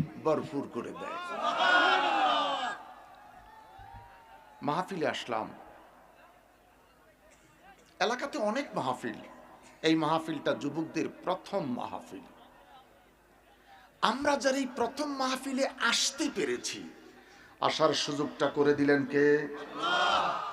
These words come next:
শব্দটা কি আস্তে হবে না জোরে হবে? মুখটা গোল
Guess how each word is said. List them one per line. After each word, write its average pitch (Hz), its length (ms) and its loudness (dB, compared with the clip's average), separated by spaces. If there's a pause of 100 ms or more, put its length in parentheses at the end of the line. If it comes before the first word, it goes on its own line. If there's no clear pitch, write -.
(240)
শব্দটা 117 460 -2
কি 131 80 -2 (100)
আস্তে - 240 -4
হবে 120 180 -2
না 123 140 0
জোরে 120 240 -2
হবে? 139 220 -4 (1120)
মুখটা 185 320 4 (120)
গোল 180 160 4